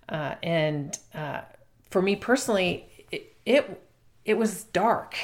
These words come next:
It felt dark. It did not feel good. And it felt like a lot of work. And those feelings represented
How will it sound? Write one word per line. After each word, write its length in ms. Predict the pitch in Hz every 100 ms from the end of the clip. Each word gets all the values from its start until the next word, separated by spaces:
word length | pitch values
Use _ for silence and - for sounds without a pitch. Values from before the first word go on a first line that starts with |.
| -
It 120 | 190
felt 380 | - 240 233 -
dark. 360 | 180 202 131 160
It 180 | 165 -
did 180 | 202
not 260 | 240 196 196
feel 340 | - 185 185
good. 480 | 165 160 185 170 170 - - -
And 180 | - 180
it 140 | 160 -
felt 260 | 202 185
like 180 | 180 170
a 60 | 143
lot 320 | 147 156 160
of 140 | 147
work. 400 | 143 147 123 - - - -
And 220 | - 175 165
those 300 | 202 208 -
feelings 640 | - 233 190 165 156 156
represented 960 | 156 175 175 170 165 165 165 147 143